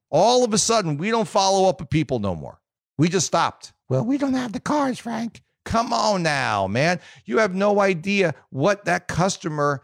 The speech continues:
has gone through since they left the showroom. They came in, and if you did it right, like, if you really, really, really did it right, what winds up happening? You showed that customer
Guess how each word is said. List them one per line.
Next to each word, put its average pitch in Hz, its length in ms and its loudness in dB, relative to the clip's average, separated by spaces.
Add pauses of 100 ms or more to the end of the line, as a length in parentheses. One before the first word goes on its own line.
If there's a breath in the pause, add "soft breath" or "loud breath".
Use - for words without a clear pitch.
has 147 240 -2
gone 165 440 0
through 147 280 -2
since 185 380 -2
they 170 160 -2
left 151 360 -2
the 160 60 -4
showroom. 147 640 0 (320 loud breath)
They 156 140 2
came 175 380 2
in, 208 200 2
and 170 100 -2
if 139 160 -4
you 156 220 -4
did 165 260 2
it 165 200 0
right, 165 480 0
like, 131 200 -6
if 123 160 -8
you 185 220 -6
really, 180 840 0 (160)
really, 170 520 -2
really 143 480 -2
did 127 280 -2
it 120 160 -4
right, 147 500 -2 (140)
what 151 260 0
winds 170 320 0
up 160 140 -2
happening? 185 500 -2 (320 soft breath)
You 214 300 -6
showed 208 480 0
that 170 220 -2
customer 160 580 -2